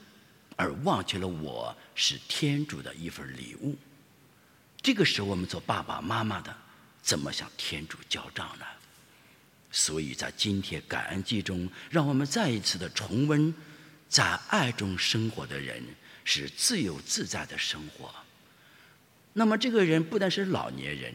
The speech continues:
成年人、中年人、青年人，也包括儿童啊。有哪个儿童今天傻呢？有哪个儿童比不我们傻多少呢？不要以为自己做家长的，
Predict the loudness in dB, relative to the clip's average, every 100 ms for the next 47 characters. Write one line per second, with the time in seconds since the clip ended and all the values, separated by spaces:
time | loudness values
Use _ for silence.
0 | -6 -6 0 2 4 2 -2 -6 -2 4
1 | 4 6 4 2 -2 0 0 0 0 0
2 | 0 -2 -6 -10 -6 -4 -2 0 0 0
3 | -6 -4 -4 -6 -8 -14 -12 -12 -12 -18
4 | -20 -20 -20 -20 _ _ _ 2 6 8
5 | 6 4 2 0 0 -2 0 -2 0 -2
6 | -2 -4 -8 -10 -12 -18 -20 -20 -20 -20
7 | -20 -12 4 8 10 8 6 4 2 2
8 | 0 0 0 2 0 0 -4 -6 -8 -10
9 | -2 0 -2 -6 -4 -2 -4 -6 -12 -12
10 | -14 -18 -20 -20 -20 -20 _ 2 6 6
11 | 6 2 -2 0 -2 -2 -6 -6 0 2
12 | 2 -2 -4 -6 -8